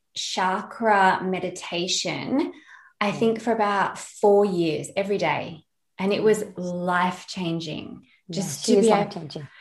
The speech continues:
Speaker 1: Yes, learning about my energy, and, and that's how I really developed how I feel energy so strongly now in my body was, was her, her work. Yes.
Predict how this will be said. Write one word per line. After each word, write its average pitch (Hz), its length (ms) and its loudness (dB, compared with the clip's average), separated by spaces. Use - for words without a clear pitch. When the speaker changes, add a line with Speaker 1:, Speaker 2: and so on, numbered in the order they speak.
Speaker 1:
Yes, 277 640 4
learning 240 440 8
about 220 260 2
my 185 140 -2
energy, 208 640 0
and, 165 380 -2
and 175 360 -2
that's - 260 0
how 190 200 -2
I 175 100 4
really 170 320 -2
developed 160 580 -4
how 160 260 -8
I 151 100 -6
feel 202 440 2
energy 185 420 0
so 180 160 -6
strongly 214 500 0
now 240 240 2
in 233 120 2
my 196 100 0
body 190 320 0
was, 202 320 0
was 190 320 -2
her, 214 420 4
her 220 200 -4
work. 247 480 -2
Yes. 247 640 -2